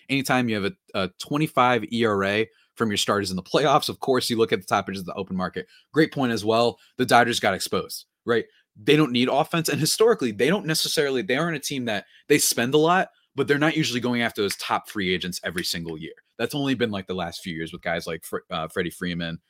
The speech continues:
Trevor Bauer, um, and, and, and, and, and many others. Mookie Betts, if you count him, he wasn't a free agent, but you get my point. They haven't necessarily done that historically. So instead, I could see them being like, "All right, let's go get a pitcher.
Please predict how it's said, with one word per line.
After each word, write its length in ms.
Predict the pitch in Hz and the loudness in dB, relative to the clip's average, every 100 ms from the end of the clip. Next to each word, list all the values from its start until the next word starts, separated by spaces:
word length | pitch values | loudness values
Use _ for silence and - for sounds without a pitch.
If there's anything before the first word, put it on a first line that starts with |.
| _ _ _ | _ _ _
Trevor 220 | - 107 90 | -4 -2 0
Bauer, 500 | 90 90 90 90 87 _ _ | 0 0 0 -2 -4 _ _
um, 540 | 104 98 92 87 85 - _ _ _ - | 0 0 0 -4 -8 -12 _ _ _ -12
and, 260 | 101 98 90 | -4 -4 -4
and, 240 | 98 92 87 | -4 -4 -4
and, 300 | 107 120 110 | -4 -2 -2
and, 160 | 120 113 | -2 -2
and 100 | 104 | -2
many 180 | 101 92 | 0 0
others. 300 | 85 85 87 | 0 -4 -4
Mookie 300 | 104 98 95 | -4 -4 -4
Betts, 240 | 90 87 | -4 -4
if 100 | 95 | -6
you 80 | 95 | -8
count 300 | 82 87 78 | -8 -10 -8
him, 340 | 95 85 85 - | -8 -8 -8 -12
he 120 | 107 | -10
wasn't 260 | 113 123 110 | -4 -2 -2
a 40 | |
free 220 | 95 101 92 | -2 -2 0
agent, 240 | 85 90 | -2 -6
but 100 | 80 | -6
you 80 | 92 | -2
get 160 | 92 | -2
my 140 | 85 80 | -4 -8
point. 340 | - 90 85 - - _ _ | -6 -8 -8 -12 -20 _ _
They 80 | 139 | 4
haven't 240 | 151 143 | 4 4
necessarily 320 | 135 - 123 | 2 2 2
done 240 | 98 101 117 | 2 -2 0
that 160 | 127 | 0
historically. 560 | 147 147 175 165 160 170 | 0 -2 0 0 2 0
So 200 | - 117 | 0 -2
instead, 720 | 104 - - 180 185 123 110 - _ _ _ _ | -2 -2 0 2 4 4 0 -6 _ _ _ _
I 100 | 135 | 0
could 160 | 165 | 0
see 180 | - 165 | 2 2
them 200 | 131 113 | 2 0
being 220 | 110 110 | -2 -4
like, 180 | 104 101 | -4 2
"All 80 | 156 | 4
right, 200 | 120 107 - | 4 2 -4
let's 180 | 113 120 | -4 0
go 120 | 151 | 2
get 120 | 120 | 2
a 40 | 104 | 2
pitcher. 420 | 101 90 92 87 | -2 -2 -2 -4